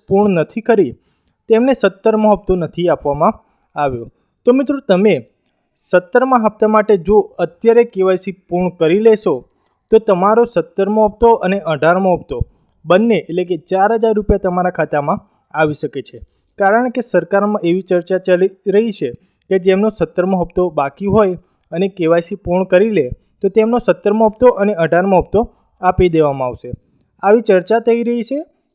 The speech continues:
જો તમે કે વાય સી પૂર્ણ કરશો, તો તમને બંને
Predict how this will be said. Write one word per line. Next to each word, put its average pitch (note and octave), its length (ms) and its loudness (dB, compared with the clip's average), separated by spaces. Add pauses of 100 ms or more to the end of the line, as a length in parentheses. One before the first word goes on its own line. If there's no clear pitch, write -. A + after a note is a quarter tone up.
જો G3+ 160 4
તમે A#3 300 2
કે F3 180 -6
વાય F#3 160 2
સી G#3 140 -8
પૂર્ણ A3 260 -2
કરશો, A#3 280 0
તો B3 140 0
તમને A3 340 0 (640)
બંને B3 400 0